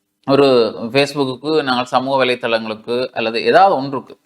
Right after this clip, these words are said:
சரி, WhatsApp-ஓ, Viber-ஓ, ஏதோ, ஏதோ ஒன்றுக்கு நாங்கள் குறிப்பாக Facebook-ஐ பயன்படுத்திக் கொள்வோம் என்று சொல்லிக் கொள்ளலாம். Facebook-க்கு நாங்கள் ஒரு சமூக வலைத்தளங்களில் பாவனை செய்வதன், அஹ், பொருட்டு ஒரு பாஸ்வேர்டை கொடுக்கிறோம். அதுக்கு ஹார்ட் பாஸ்வேர்ட், அஹ், என்று ஒரு சொல், ஹார்ட்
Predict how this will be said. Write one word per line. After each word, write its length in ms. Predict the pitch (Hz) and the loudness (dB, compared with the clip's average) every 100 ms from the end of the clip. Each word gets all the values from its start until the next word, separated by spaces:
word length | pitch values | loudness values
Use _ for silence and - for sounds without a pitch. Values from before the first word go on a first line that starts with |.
| _ | _
சரி, 180 | - 107 | -6 0
WhatsApp-ஓ, 400 | 110 110 110 113 | 0 0 -4 0
Viber-ஓ, 280 | 151 113 117 | 0 2 0
ஏதோ, 200 | 117 156 - | 0 -2 -2
ஏதோ 200 | 117 147 202 | -2 2 2
ஒன்றுக்கு 440 | 202 165 156 139 | 2 -4 -8 -8
நாங்கள் 300 | 117 117 120 120 | -6 -6 -6 -8
குறிப்பாக 340 | 131 127 135 | -6 0 0
Facebook-ஐ 400 | 143 143 143 139 | 0 -4 -8 -8
பயன்படுத்திக் 420 | 143 131 120 113 110 | -4 -4 -6 -12 -10
கொள்வோம் 280 | 104 110 - | -10 -10 -12
என்று 200 | 107 - | -14 -8
சொல்லிக் 200 | 123 127 | -8 -6
கொள்ளலாம். 320 | 131 127 120 _ _ _ _ - | -6 -6 -10 _ _ _ _ 2
Facebook-க்கு 580 | 170 196 185 156 190 | 2 2 -2 -2 -2
நாங்கள் 200 | 147 151 | 0 0
ஒரு 100 | 143 131 123 117 110 104 107 | 2 2 4 4 2 0 -4
சமூக 340 | 127 127 135 | -4 -4 0
வலைத்தளங்களில் 720 | 131 123 113 117 113 113 113 110 | 0 0 -2 -4 -4 -4 -6 -2
பாவனை 320 | 113 110 113 | 0 0 -2
செய்வதன், 420 | - 110 107 104 104 - - | -8 -8 -8 -10 -16 -18 -12
அஹ், 260 | 101 98 98 | -8 -8 -6
பொருட்டு 380 | 110 107 98 170 | -4 -4 -4 -4
ஒரு 180 | 123 107 101 - | -2 -2 -4 -2
பாஸ்வேர்டை 440 | 113 - 107 117 | 0 0 -4 -8
கொடுக்கிறோம். 440 | 98 98 - - _ _ _ _ _ - | -8 -10 -12 -16 _ _ _ _ _ 2
அதுக்கு 260 | 127 143 170 | 2 2 0
ஹார்ட் 340 | 156 165 - | 2 2 4
பாஸ்வேர்ட், 500 | 139 131 - 135 131 - | 0 0 0 -2 -2 -2
அஹ், 300 | 110 113 110 | 0 0 0
என்று 240 | - 110 120 | -2 -4 -2
ஒரு 180 | 107 101 98 98 - - - 95 | -2 -2 -4 -6 -10 -18 -14 -10
சொல், 280 | - 127 - _ | -2 -2 -2 _
ஹார்ட் 300 | 123 120 | 2 2